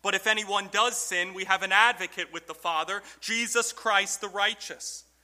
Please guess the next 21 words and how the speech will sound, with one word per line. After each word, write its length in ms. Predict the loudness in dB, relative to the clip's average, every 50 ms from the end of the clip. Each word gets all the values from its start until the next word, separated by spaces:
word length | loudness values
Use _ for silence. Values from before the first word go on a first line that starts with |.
| _ _ _ _
He 120 | -2 0
is 120 | 0 0
the 100 | 0 -2
propitiation 1000 | -2 -2 -4 -4 0 0 0 0 0 -2 0 2 2 2 2 0 -2 -4 -6 -6 -8
for 280 | -6 -4 -4 -4 0 2
our 240 | 2 4 4 2 2
sins, 540 | 0 -2 -2 -2 -2 -4 -4 -6 -8 -8 -4
and 260 | -2 -2 -2 0 2
not 280 | 2 2 2 0 -2 -4
for 160 | -6 -2 2
ours 320 | 2 2 2 2 -2 -4 -6
only, 420 | -4 -4 -4 -4 -6 -6 -6 -6 -4
but 160 | -4 -4 -2
also 380 | 0 0 0 -2 -2 -6 -6 -6
for 140 | -6 -6
the 80 | -6 -4
sins 340 | -4 -4 -6 -6 -6 -8 -10
of 80 | -8
the 100 | -8 -8
whole 260 | -6 -6 -6 -8 -8 -8
world. 460 | -8 -6 -4 -4 -4 -6 -8 -10